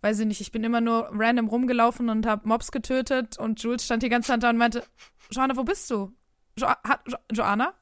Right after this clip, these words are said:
wo bist du?“ Ich so, „Ja, ich bin hier hinten.“ „Ja, aber was machst du da? Da müssen wir gar nicht hin.“ „Oh.“ Und das, ich weiß nicht, wie oft das passiert ist. Also,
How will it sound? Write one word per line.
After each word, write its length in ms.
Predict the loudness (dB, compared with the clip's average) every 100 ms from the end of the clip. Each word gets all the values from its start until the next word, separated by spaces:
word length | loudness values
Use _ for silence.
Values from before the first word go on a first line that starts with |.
| -6
wo 140 | 0 2
bist 240 | 2 2
du?“ 80 | -2
Ich 140 | -2
so, 100 | 6
„Ja, 80 | 6
ich 80 | 6
bin 140 | 2
hier 120 | 2 4 2
hinten.“ 240 | 0 -2 4
„Ja, 100 | 4
aber 120 | 6
was 140 | 4
machst 260 | 6 4 2
du 60 |
da? 100 | 2
Da 60 | 2
müssen 200 | 2 -2
wir 60 | 0
gar 120 | 0
nicht 160 | -2 -6
hin.“ 120 | -4
„Oh.“ 280 | 0 2 0 -4 -6
Und 140 | 0
das, 100 | 0 0
ich 120 | 2
weiß 220 | 2 2
nicht, 120 | -2 -2
wie 60 |
oft 140 | -4 -4
das 100 | -10
passiert 380 | -10 -4 -4
ist. 140 | -4 -4
Also, 280 | -4 -2